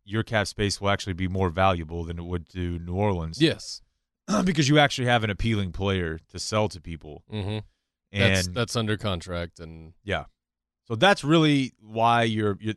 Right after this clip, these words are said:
Speaker 1: you can't just say, "Oh, it's Luka because he doesn't make much money." Okay, well, I can't just have Luka in a bag of money.
Speaker 2: Mm-hmm.
Speaker 1: Um, someone has to actually take that to come play with him, which I don't think is crazy. But it is kinda where they are, and I don't hear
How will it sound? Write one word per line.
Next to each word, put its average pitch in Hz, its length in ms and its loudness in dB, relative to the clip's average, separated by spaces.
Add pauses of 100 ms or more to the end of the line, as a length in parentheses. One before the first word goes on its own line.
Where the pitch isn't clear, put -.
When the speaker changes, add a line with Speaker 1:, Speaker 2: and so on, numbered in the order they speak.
(160)
Speaker 1:
you 113 160 -10
can't 185 300 0
just 131 240 0
say, 117 300 2
"Oh, 117 180 2
it's - 120 -4
Luka 117 240 0
because 98 240 -2
he 98 60 -2
doesn't 98 220 2
make 98 180 -6
much 90 180 -8
money." 92 280 -4
Okay, 101 300 0
well, 90 360 -2 (500)
I 95 80 -4
can't 127 240 -2
just 101 140 -8
have 117 240 6
Luka 110 400 2
in 98 60 2
a 92 60 0
bag 104 360 4
of 87 140 -6
money. 90 400 -2 (200)
Speaker 2:
Mm-hmm. 92 800 -10
Speaker 1:
Um, 90 240 -4
someone 120 280 -2
has 110 240 0
to 101 160 -10
actually 101 320 -2
take - 240 -4
that 98 220 -2
to 92 100 -20
come 92 200 -4
play 110 200 2
with 95 180 -2
him, 82 240 -4 (480)
which 156 140 -2
I 214 80 8
don't 226 180 4
think 196 160 -4
is 131 120 -6
crazy. 80 500 -4 (720)
But 123 140 6
it 170 100 4
is 233 120 2
kinda 185 300 2
where 151 180 6
they 113 160 6
are, 101 280 4
and 92 80 0
I 117 60 4
don't 143 140 2
hear 131 240 2